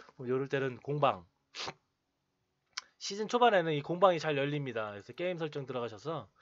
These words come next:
공개방, 현상금 사냥을 두시고, 초반에는 이제 그 고행 십삼 단 도신 분들이 거의 없어요. 그래서 이제 거의 홀짝으로 올-, 홀수로 올라가죠. 고행 십이나 고행 십일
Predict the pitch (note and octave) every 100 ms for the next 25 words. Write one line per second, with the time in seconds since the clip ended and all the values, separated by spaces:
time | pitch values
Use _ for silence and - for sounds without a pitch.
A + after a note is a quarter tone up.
0 | - _ - A#3 A3+ C3 F#2 _ _ _
1 | _ _ _ - A#2+ A3 A3+ A3+ F#3+ D#3
2 | G3 F#3 C#3+ A#2+ A#2 C#3+ - _ _ -
3 | _ - - A#3+ C#4+ C#4+ C4+ C4 B3+ B3
4 | A#3 G#3+ G3+ G#3+ G#3+ G3 E3+ E3 D#3+ D3
5 | - - C#3 - G#3+ A3 C#4 B3+ A3 F3+
6 | F#3 F3 D#3+ E3+ G3+ D3 - C3+ E3+ G#2
7 | - - - - _ _ C3 C3 C#3 B2+
8 | A#2+ B2 - _ _ _ _ - F3 F3+
9 | E3+ D3+ C3 C3+ A#3+ C4+ A#3 G3 D3 B2+
10 | - C4+ - C4 F#3 C#3+ A#2 C#3+ F#3 B2+
11 | _ _ _ _ _ - E3+ F3 - A#3+
12 | G#3 E3+ D3+ D#3 D3 - G#3+ B2